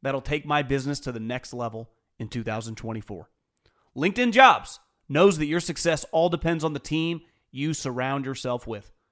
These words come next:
That's why LinkedIn Jobs has created the tools to help you find the right professionals for your team faster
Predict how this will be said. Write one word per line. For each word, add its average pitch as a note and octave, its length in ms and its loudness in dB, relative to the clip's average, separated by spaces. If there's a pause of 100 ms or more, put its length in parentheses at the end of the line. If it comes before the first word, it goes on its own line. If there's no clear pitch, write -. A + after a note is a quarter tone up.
(160)
That's F#3+ 180 0
why C#4 140 6
LinkedIn A#3 420 0
Jobs G3+ 300 4
has F3 100 -6
created F3+ 340 0
the D3 80 -4
tools C4 500 0 (340)
to D#3 80 0
help G3 200 6
you F3 100 -6
find F#3+ 300 2
the D3+ 80 -2
right D3 360 -2
professionals A3 680 2 (260)
for E3+ 260 4
your D#3+ 120 2
team C3+ 240 -4 (380)
faster A3+ 720 2